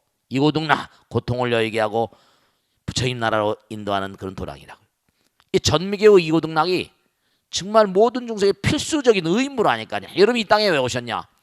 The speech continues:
공부하러 오신 거예요. 무슨 공부? 인생은, 인생은 교과서거든요. 인과의 도리가 펼쳐진 교과서예요. 우리가 그러잖아요.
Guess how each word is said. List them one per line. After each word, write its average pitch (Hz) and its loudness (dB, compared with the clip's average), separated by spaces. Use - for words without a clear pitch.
공부하러 170 -2
오신 113 -6
거예요. - -20
무슨 165 -8
공부? 123 -12
인생은, 131 -6
인생은 127 -8
교과서거든요. 90 -10
인과의 135 2
도리가 123 0
펼쳐진 117 -8
교과서예요. 101 -12
우리가 240 0
그러잖아요. 208 0